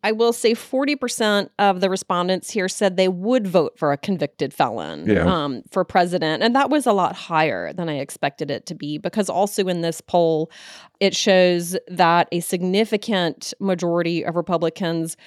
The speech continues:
Speaker 1: put law and order very close to the top of their priority list, way over something like, kind of something like wokeness. That was actually how, <laughs> how it was phrased in the poll. So they questioned,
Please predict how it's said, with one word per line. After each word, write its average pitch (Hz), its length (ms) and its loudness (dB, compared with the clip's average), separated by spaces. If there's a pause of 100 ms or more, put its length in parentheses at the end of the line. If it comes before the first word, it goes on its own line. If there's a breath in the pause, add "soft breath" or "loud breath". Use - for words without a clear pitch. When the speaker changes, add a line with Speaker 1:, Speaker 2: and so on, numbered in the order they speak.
(220 loud breath)
Speaker 1:
put - 200 2
law 185 360 6
and 175 160 2
order 143 420 -2
very 165 240 0
close 165 300 -2
to 175 80 -4
the 151 80 -8
top - 500 -2
of 151 140 -6
their 151 120 -2
priority 151 520 -2
list, 113 280 -6
way 185 400 2
over 170 360 -2
something 165 320 -2
like, 156 240 0
kind 160 180 -2
of 151 100 -4
something 156 440 -2
like 147 240 -4 (320 soft breath)
wokeness. 214 640 0
That 175 160 0
was 165 160 0
actually 156 360 -2
how, 151 140 -6 (240)
<laughs> 185 180 -8
how 269 240 6
it 254 100 6
was 233 100 -6
phrased 208 300 2
in 208 100 0
the 208 100 2
poll. 208 280 2
So 180 260 2 (380 loud breath)
they 196 380 4
questioned, 196 640 0